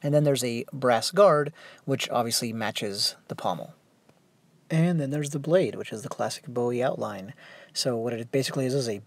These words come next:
big <laughs> blade, butcher style, you know, kinda looks like a giant kitchen knife to a certain extent, as opposed to, like, a stiletto type blade. Uh,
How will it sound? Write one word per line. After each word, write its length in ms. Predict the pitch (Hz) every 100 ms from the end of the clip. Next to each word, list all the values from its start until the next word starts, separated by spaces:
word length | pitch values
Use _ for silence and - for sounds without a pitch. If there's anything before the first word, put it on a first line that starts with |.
| -
big 400 | 131 120 139 - -
<laughs> 120 | -
blade, 600 | 147 143 131 127 143 190 - - - -
butcher 340 | 135 156 - 135
style, 640 | - 135 107 117 147 156 - -
you 140 | 135
know, 200 | 123 131 139 -
kinda 200 | - 135
looks 160 | 120 -
like 160 | 117 - _ -
a 20 |
giant 400 | 135 - 120 127 - -
kitchen 320 | 160 143 123
knife 180 | 113 -
to 140 | 135
a 20 |
certain 320 | 120 156 139
extent, 500 | 151 - - 87 220
as 80 | 117
opposed 240 | 123 127 -
to, 40 |
like, 140 | 110 120
a 40 |
stiletto 440 | - - 143 104
type 240 | 98 82 -
blade. 360 | 90 87 87 - - - - - - _ -
Uh, 200 | 131